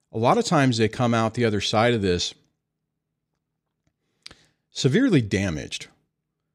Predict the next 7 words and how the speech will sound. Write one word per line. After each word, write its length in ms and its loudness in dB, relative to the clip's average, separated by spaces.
And 380 4
I 120 2
find 260 4
that 120 6
incredibly 480 2
sad 480 0
because 560 0